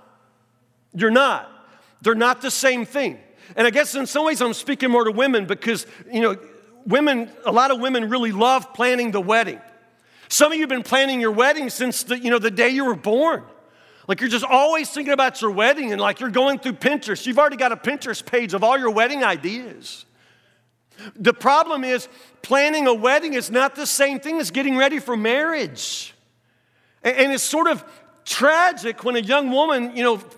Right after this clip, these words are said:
comes off the wedding, puts the dress in a box, and then thinks, "What the heck did I do? You know, who in the world did I marry?" You understand? Planning a wedding is not preparing for marriage.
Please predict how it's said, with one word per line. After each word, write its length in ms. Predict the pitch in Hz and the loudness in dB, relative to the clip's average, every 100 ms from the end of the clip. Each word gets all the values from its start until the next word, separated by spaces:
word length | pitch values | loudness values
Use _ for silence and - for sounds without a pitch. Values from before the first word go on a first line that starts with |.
| - - _ - - | -20 -20 _ -20 -2
comes 320 | 262 302 202 | 2 2 2
off 300 | 277 285 - | 2 2 0
the 80 | 214 | -4
wedding, 560 | 202 269 302 233 233 - - _ _ | 2 2 2 0 -8 -12 -20 _ _
puts 240 | 247 294 - | -4 -2 -4
the 160 | 220 | -6
dress 400 | 165 269 311 - | 2 2 2 -2
in 100 | 262 | -4
a 80 | 214 | -4
box, 540 | 160 269 302 247 - | 0 2 4 2 -4
and 100 | 214 | -6
then 100 | 240 | -6
thinks, 300 | - 254 202 - | -4 -4 -4 -10
"What 240 | 143 254 - | -4 -4 -2
the 160 | 170 | -6
heck 240 | 156 233 185 | -4 -8 -4
did 140 | 196 | -2
I 120 | 156 | -2
do? 540 | 120 185 233 269 202 104 - _ _ _ _ _ _ _ _ | -2 -2 0 -2 -4 -8 -18 _ _ _ _ _ _ _ _
You 100 | 143 | -4
know, 200 | 190 208 - - - | -4 -4 -12 -6 0
who 120 | 311 | 2
in 40 | |
the 80 | 302 | 4
world 240 | 240 262 208 | 4 2 2
did 140 | 202 | -4
I 80 | 165 | -6
marry?" 720 | 160 185 233 262 269 220 135 _ _ _ _ _ _ _ _ _ _ _ _ _ | -6 -4 -4 -4 -6 -8 -12 _ _ _ _ _ _ _ _ _ _ _ _ _
You 80 | 180 | -6
understand? 520 | 226 220 233 254 254 - _ _ _ _ _ | -4 -4 -2 -4 -6 -12 _ _ _ _ _
Planning 320 | - 254 302 | 2 2 4
a 80 | 294 | 0
wedding 380 | 220 240 294 254 | 2 2 2 0
is 140 | 202 | -4
not 260 | 170 262 269 | 0 0 0
preparing 600 | 220 220 220 262 294 214 | -4 -2 0 0 0 -4
for 180 | - 170 | -4 -6
marriage. 1000 | 147 147 208 247 160 - - - - | -4 -4 -6 -8 -12 -20 -20 -20 -20